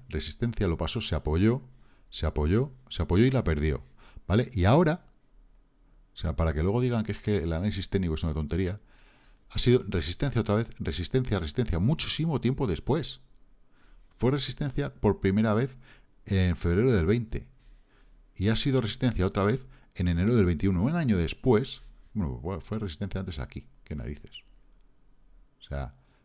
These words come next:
más de un año después, joder, no doy yo con la tecla. Ay, la mierda, esto es muchas veces por ponerlos tan pequeños. Ay, a tomar por saco. <laughs> Decisión salomónica.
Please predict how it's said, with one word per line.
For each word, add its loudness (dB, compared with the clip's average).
más 2
de 0
un 0
año 4
después, 0
joder, -14
no -12
doy -8
yo -8
con -10
la -10
tecla. -10
Ay, -14
la -18
mierda, -10
esto -12
es -14
muchas -12
veces -14
por -12
ponerlos -10
tan -12
pequeños. -12
Ay, -14
a -16
tomar -12
por -18
saco. -20
<laughs> -2
Decisión -4
salomónica. -6